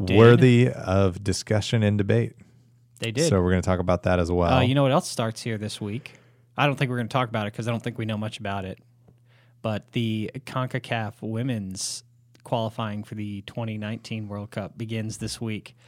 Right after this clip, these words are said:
Speaker 2: Why don't you lead?
Speaker 1: I think it's either today or tomorrow.
Speaker 2: Why
Speaker 1: The
Speaker 2: don't you
Speaker 1: We'll lead that discussion?
Speaker 2: lead that discussion?
Speaker 1: Uh,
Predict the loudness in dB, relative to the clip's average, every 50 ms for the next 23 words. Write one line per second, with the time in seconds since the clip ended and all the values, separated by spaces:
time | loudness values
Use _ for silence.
0 | -4 2 4 4 4 4 2 2 0 0 2 2 2 2 4 4 4 4 4 4
1 | 4 4 4 2 4 4 6 6 6 4 2 0 0 -2 0 2 4 4 4 4
2 | 2 2 2 4 6 6 6 6 4 0 -2 0 0 2 2 0 0 -2 -4 -6
3 | -6 -4 -2 2 4 6 6 6 6 4 2 2 2 -2 -2 0 0 2 2 4
4 | 2 2 0 -2 -4 -6 -10 -10 -8 -8 -6 -2 0 2 2 4 4 2 2